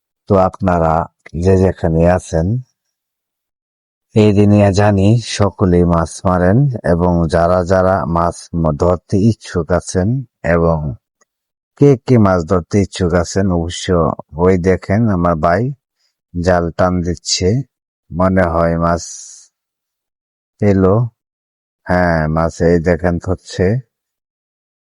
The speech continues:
তো সাথে ইনশাল্লাহ থাকেন নতুন পানি নতুন মাছ।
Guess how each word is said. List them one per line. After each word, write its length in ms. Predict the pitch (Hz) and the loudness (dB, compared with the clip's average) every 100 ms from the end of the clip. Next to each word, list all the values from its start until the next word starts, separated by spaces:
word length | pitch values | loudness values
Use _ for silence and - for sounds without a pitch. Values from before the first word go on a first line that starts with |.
| _ _ | _ _
তো 160 | 101 90 | -2 -2
সাথে 480 | - 95 - 98 95 | 0 -2 -2 0 0
ইনশাল্লাহ 380 | 92 - 92 | -2 -2 -2
থাকেন 400 | 90 101 92 98 92 | 0 -2 -4 -2 0
নতুন 340 | 92 - 107 | 0 0 0
পানি 280 | 98 92 90 | 0 0 0
নতুন 320 | 87 90 107 98 | 0 -2 0 0
মাছ। 260 | 90 107 | 2 0